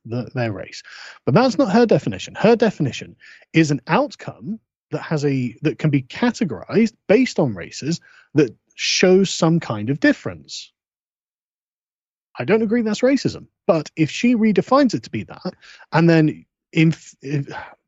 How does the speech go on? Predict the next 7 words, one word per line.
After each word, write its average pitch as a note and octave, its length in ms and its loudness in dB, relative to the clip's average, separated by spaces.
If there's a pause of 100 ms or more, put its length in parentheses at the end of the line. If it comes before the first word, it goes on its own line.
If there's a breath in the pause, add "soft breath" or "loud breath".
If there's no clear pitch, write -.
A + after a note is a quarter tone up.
proliferates G3+ 680 0
this F3+ 400 -2
view D#3+ 440 0
of C#3+ 120 -2
what E3+ 220 2
racism D3 500 0
is, F3+ 380 -2